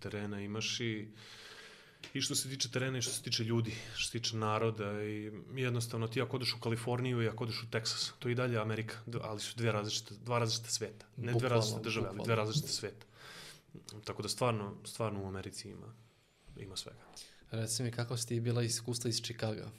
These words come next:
Speaker 2: iz najveć-, najvećeg srpskog grada u Americi?
Speaker 1: Chicago, dosta sam, dosta sam, a, čuo ljude kako pričaju srpski dok sam prolazio na ulici i dosta sam video naših restorana, što me je stvarno fasciniralo i bio sam u jednom,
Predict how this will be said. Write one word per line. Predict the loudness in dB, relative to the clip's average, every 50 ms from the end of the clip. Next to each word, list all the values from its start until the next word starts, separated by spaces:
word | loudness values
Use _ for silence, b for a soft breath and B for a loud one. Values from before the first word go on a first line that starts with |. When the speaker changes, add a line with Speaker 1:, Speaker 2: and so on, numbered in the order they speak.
| B B B B B B
Speaker 2:
iz | -10 -8 -2
najveć-, | 0 0 0 0 0 -2 -4 -2
najvećeg | 0 2 4 4 4 2 2 0 0 0
srpskog | -2 0 0 0 0 -2 -4 -2
grada | -2 0 0 0 0
u | -2
Americi? | -4 -4 -4 -6 -6 -4 -6 -6 -6 B B B B B B B
Speaker 1:
Chicago, | -4 -4 -2 0 2 2 2 2 0 -4 -6 -8 -12 -10
dosta | -4 0 2 2 2 0 0 -2
sam, | -2 0 0 0 -2 -2 -4 -6 -4
dosta | -4 -4 -4 -2 -2
sam, | -2 -2 -2 -2 -4 -6 -8 -8
a, | -10 -10 -8 -8 -8 -10 -10 -8
čuo | -8 -4 -2 0 0 0 0
ljude | 0 -2 -4 -6 -6 -8 -10 -12 -14 -12
kako | -10 -10 -10 -6
pričaju | -8 -8 -6 -6 -4 -2
srpski | -2 -4 -4 -6 -10 -10 -10 -16 -14 _
dok | -10 -6 -4
sam | -4 -4
prolazio | -2 -2 0 2 2 2 0 -2 -4 -6
na | -6 -6
ulici | -6 -4 -4 -4 -4 -4 -4 -4 -4 -4 -4
i | -4
dosta | -4 -4 -4 -2 -4 -2
sam | -2 0
video | 0 2 2 2
naših | 0 2 2 2 2 0 -2 -10
restorana, | -12 -10 -8 -8 -8 -8 -8 -10 -12 -14 B B B B B B B B
što | B -6 -2 0
me | 0 0
je | 0
stvarno | 2 2 2 2 2 0
fasciniralo | -4 -6 -8 -6 -4 -4 -4 -4 -4 -2 0 0 0 2 0 0 0 -2 -2
i | -4 -6 -6 -6 -8 -8 -12 -14 B B B B -16 B B B
bio | 0 2 2 4
sam | 2 0 0 -2
u |
jednom, | 0 0 0 0 0 -2 -4 -4 -8